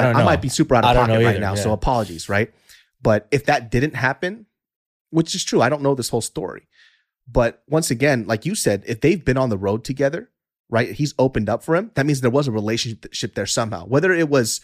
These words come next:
Speaker 1: super cordial or not. The first thing I wouldn't do is go up and do that. Post this video. What does that do? Right? So you cancel To-, you're never gonna cancel Tony.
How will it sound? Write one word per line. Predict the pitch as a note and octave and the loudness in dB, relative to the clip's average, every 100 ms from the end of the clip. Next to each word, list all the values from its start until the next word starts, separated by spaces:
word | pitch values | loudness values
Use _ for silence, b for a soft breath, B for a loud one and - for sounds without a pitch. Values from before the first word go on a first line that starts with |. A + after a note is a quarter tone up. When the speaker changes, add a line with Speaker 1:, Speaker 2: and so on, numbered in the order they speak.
| B B | B B
Speaker 1:
super | - F#3 C#3 | -4 -2 -2
cordial | - C#3 A#2 G#2 | 0 0 -2 -6
or | F#2+ | -4
not. | A2 E2+ - _ _ _ _ | -4 -4 -10 _ _ _ _
The | A#2 | -8
first | - F3+ - | 0 0 0
thing | F#3+ | 0
I | B2+ C#3 | 0 0
wouldn't | A#2+ C#3+ B2+ | 0 -2 -2
do | B2 C#3+ G3 _ _ | -4 -4 -6 _ _
is | A2 G#2+ | -10 -2
go | A#2+ A#2 | 2 4
up | A2 - _ _ A2+ | 2 0 _ _ -10
and | G2+ | -8
do | G2 | -8
that. | E2 - _ _ _ _ _ | -10 -14 _ _ _ _ _
Post | - B2 - | 0 0 0
this | - | -10
video. | G2+ E2+ - _ _ _ - | -12 -12 -16 _ _ _ 0
What | G3 | 2
does | |
that | G3+ D3+ | 2 2
do? | E3+ F#2 _ _ _ _ _ _ _ _ | 0 0 _ _ _ _ _ _ _ _
Right? | B2 A#2+ | -2 0
So | C3 | 0
you | C3 | 0
cancel | A#2 C#3 D3 C3+ | 0 0 0 -2
To-, | D3 | -2
you're | D3+ | 0
never | F3+ F#3 | 2 2
gonna | B2 G2+ | 0 -4
cancel | B2 G#2 | -6 -8
Tony. | D#2+ B2 G#2 | -10 -12 -12